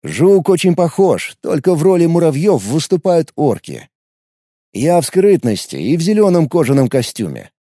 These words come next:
Сначала надо попробовать ликвидировать руководство или сильнейших бойцов.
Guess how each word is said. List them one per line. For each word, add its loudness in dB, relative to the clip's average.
Сначала -4
надо -2
попробовать 0
ликвидировать 0
руководство -2
или -2
сильнейших 0
бойцов. -4